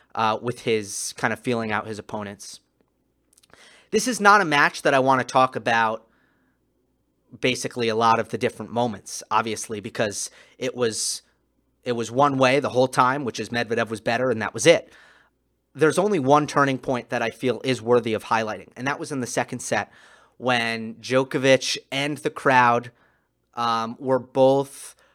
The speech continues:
really trying. Djokovic was trying his very best to get himself going at this point in the match and had an opening. Djokovic held serve to start the second set and then had love forty.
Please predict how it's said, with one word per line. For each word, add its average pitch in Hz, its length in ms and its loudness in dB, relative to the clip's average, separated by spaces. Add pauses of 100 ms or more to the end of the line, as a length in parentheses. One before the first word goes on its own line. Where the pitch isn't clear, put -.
(400)
really 147 680 0
trying. 139 840 2 (960)
Djokovic 139 380 -4
was 120 100 -10
trying 143 300 2
his 143 180 0
very 117 260 2
best 123 540 2 (260)
to - 80 -14
get 135 260 2
himself 127 420 0
going 139 300 4
at 110 120 -8
this 117 120 -4
point 113 260 -4
in 110 60 -16
the 110 60 -12
match 117 420 -8
and 147 180 -6
had 127 180 0
an 110 100 -6
opening. 110 380 -6 (640)
Djokovic 165 640 0 (600)
held 160 220 4
serve 156 300 4
to 135 100 -8
start 143 220 4
the 151 80 -14
second 139 300 -2
set 131 260 -2
and 127 120 -4
then 135 100 -2
had 135 180 -2
love 123 280 -2
forty. 123 420 -2